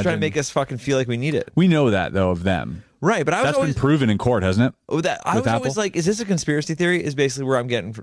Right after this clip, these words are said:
Speaker 2: to. As I always thought, I'm like,
Speaker 1: It's
Speaker 2: people
Speaker 1: definitely not.
Speaker 2: It's definitely not.
Speaker 1: No, it's widely known, I
Speaker 2: Like,
Speaker 1: think.
Speaker 2: I know, but, like, when you, like, when your, when your phone, you know, you get a new update.
Speaker 1: Yeah.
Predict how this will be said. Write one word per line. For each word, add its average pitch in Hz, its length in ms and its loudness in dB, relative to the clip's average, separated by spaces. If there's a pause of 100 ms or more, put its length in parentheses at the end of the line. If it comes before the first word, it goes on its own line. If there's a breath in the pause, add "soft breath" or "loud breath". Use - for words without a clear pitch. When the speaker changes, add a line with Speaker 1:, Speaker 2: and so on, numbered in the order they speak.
(100)
Speaker 2:
to. 95 340 -4 (380 soft breath)
As 123 100 -2
I 139 80 2
always 185 200 2
thought, 170 200 0
I'm 156 40 -2
like, 151 140 -4 (180)
Speaker 1:
It's 120 140 0
Speaker 2:
people 151 160 4
Speaker 1:
definitely 98 60 2
not. 92 280 0 (180)
Speaker 2:
It's 147 160 -2
definitely 220 280 0
not. 269 400 0
Speaker 1:
No, 143 200 4
it's 113 320 2
widely 120 420 2
known, 95 380 2
I 92 40 -4
Speaker 2:
Like, 90 80 -2
Speaker 1:
think. 220 180 -2 (140)
Speaker 2:
I 247 80 0
know, 269 100 2
but, 220 100 4
like, 208 120 4
when 202 140 2
you, 208 100 2
like, 180 260 0
when 180 160 -2
your, 180 180 -2 (240)
when 175 120 0
your 170 80 0
phone, 185 420 -2 (140)
you 151 180 -6
know, 160 60 0
you 160 60 -2
get 170 160 0
a - 20 -6
new 160 100 -4
update. 160 560 0
Speaker 1:
Yeah. 92 240 2